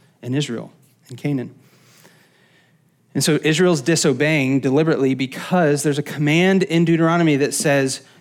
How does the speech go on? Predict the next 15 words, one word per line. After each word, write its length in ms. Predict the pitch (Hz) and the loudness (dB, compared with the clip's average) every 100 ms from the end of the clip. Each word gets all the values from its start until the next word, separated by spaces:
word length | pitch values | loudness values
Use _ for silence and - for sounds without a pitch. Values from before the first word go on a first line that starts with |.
| - | -8
"Go 640 | 143 160 185 214 226 214 - - - | 0 2 4 4 2 0 -4 -18 -4
and 140 | 156 | -2
on 260 | 156 180 208 | 2 2 4
your 160 | 214 | 4
way 380 | 185 190 196 196 | 4 4 4 2
to 140 | 196 170 | 2 -2
Canaan, 880 | - 190 190 185 123 123 165 175 - _ _ _ | -2 0 2 2 0 0 -2 -2 -10 _ _ _
make 280 | 151 151 - | -2 -2 -6
peace 400 | - 196 214 202 | 0 2 2 0
with 160 | 202 | 0
the 80 | 202 | 2
nations 640 | 160 165 160 175 156 143 - - - | 2 2 2 2 0 -2 -12 -10 -2
around 640 | 151 139 151 156 156 151 143 | 0 2 2 2 2 2 0
the 80 | |
border." 460 | 131 139 127 110 | 0 0 0 -4